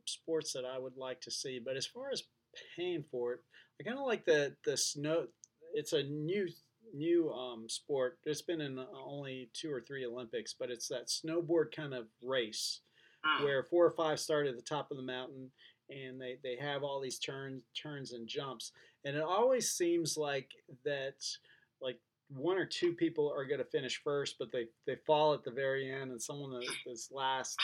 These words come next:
Speaker 1: you know, comes, comes from behind to, to beat them. Um, that looks, that looks like a lot of, lot of fun. You know, I wish, I
Speaker 2: Yeah.
Speaker 1: wish I could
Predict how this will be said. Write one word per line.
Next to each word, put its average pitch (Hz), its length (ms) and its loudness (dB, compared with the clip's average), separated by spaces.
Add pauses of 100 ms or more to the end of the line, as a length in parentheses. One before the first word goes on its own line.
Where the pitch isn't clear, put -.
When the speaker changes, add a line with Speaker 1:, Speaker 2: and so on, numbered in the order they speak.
Speaker 1:
you 135 80 -6
know, 127 100 -6 (100)
comes, 131 360 -8
comes 139 220 -6
from 127 220 -6
behind 127 500 -6
to, 117 240 -4 (100)
to 123 140 -8
beat 131 300 -6
them. 147 240 -4 (560)
Um, 127 280 -12 (120)
that 185 200 2
looks, 208 360 -2
that 180 180 -2
looks 196 200 -4
like 151 160 0
a 139 60 0
lot 127 240 -2
of, 131 120 -2 (200)
lot 127 180 -4
of 113 140 -6
fun. 113 220 -18 (180)
You 127 80 -16
know, 127 200 -16
I 131 40 -10
wish, 135 380 -2
I - 40 12
Speaker 2:
Yeah. - 160 12
Speaker 1:
wish - 140 8
I 131 120 2
could 120 240 -6